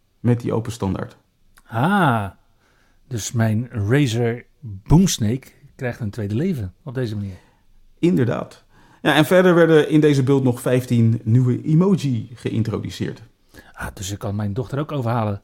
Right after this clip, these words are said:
Speaker 2: om naar deze build te gaan.
Speaker 1: Inderdaad.
Speaker 2: Kijken we dan voorbij Windows, dan zien we een nieuwe versie van Zoomit. Mark Russinovich kondigde deze aan op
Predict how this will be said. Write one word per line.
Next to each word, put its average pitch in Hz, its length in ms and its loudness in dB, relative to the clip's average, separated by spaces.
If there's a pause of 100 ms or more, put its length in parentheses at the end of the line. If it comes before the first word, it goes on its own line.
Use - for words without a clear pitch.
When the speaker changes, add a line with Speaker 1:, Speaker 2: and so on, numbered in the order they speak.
Speaker 2:
om 131 280 -6
naar 123 180 -4
deze 117 220 -4
build 110 180 -4
te - 60 -12
gaan. 101 220 -6 (880)
Speaker 1:
Inderdaad. 123 840 0 (480)
Speaker 2:
Kijken 202 240 4
we 202 60 8
dan 196 280 4
voorbij 214 340 6
Windows, 190 480 4
dan 196 300 2
zien 196 160 4
we 196 180 4
een 170 460 2
nieuwe 214 240 4
versie 175 460 2
van 151 360 2
Zoomit. 143 800 2 (1700)
Mark 147 360 2
Russinovich 151 580 0
kondigde 139 340 0
deze 139 240 0
aan 127 200 0
op 123 280 -8